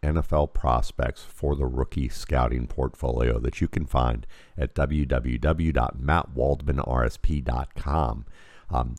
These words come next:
you can also find video breakdowns and deeper explanations of these scouting terms at my YouTube channel, Matt Waldman's R S P Film Room. And of course, you can go to my site, W W W dot matt waldman R S P dot com,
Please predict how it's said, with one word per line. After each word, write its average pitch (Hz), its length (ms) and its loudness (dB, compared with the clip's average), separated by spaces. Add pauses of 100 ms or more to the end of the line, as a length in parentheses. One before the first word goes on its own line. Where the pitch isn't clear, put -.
you 76 200 0
can - 160 -2
also - 340 2
find 69 320 4
video 104 420 4
breakdowns 65 960 2 (340)
and 65 360 0 (100)
deeper 98 380 4
explanations 64 840 0
of 73 240 -2
these 69 160 -2
scouting 65 420 0
terms 69 280 -2
at 67 100 -4
my 60 160 0
YouTube 73 400 -2
channel, 62 420 -2 (280)
Matt 73 240 0
Waldman's 71 500 0
R 78 160 4
S 71 80 0
P 85 240 0
Film 78 320 0
Room. 64 260 -2 (280)
And 78 100 0
of 71 80 0
course, 80 260 0
you 98 60 -2
can 80 80 0
go 127 160 8
to 101 60 6
my 90 100 6
site, 131 380 4
W 76 260 0
W 80 240 0
W 76 340 2
dot 71 220 0
matt 76 220 -4
waldman 80 320 -2
R 76 160 4
S - 80 0
P 80 160 2
dot 71 260 -2
com, 73 240 0